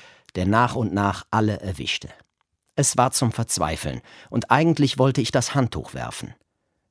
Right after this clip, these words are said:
Ich hatte das Gefühl, dass ich so viele schöne Dinge im Leben gerade verpassen würde.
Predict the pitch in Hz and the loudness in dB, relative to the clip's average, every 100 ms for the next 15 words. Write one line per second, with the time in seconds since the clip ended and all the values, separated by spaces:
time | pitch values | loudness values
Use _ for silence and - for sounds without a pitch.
0 | _ - 131 131 135 117 - 98 - 135 | _ -4 -2 0 0 0 0 -2 2 4
1 | 131 - - _ - 113 127 - 127 - | 2 -2 -20 _ -4 -2 0 0 0 -2
2 | 165 160 92 - 131 117 95 113 113 95 | -2 0 -2 0 2 2 2 0 0 -2
3 | 90 87 95 101 95 92 _ - 98 92 | -2 0 0 0 -2 -4 _ -6 0 0
4 | 92 90 107 - - - 55 53 50 | 0 -4 -8 -6 -6 -6 -8 -14 -18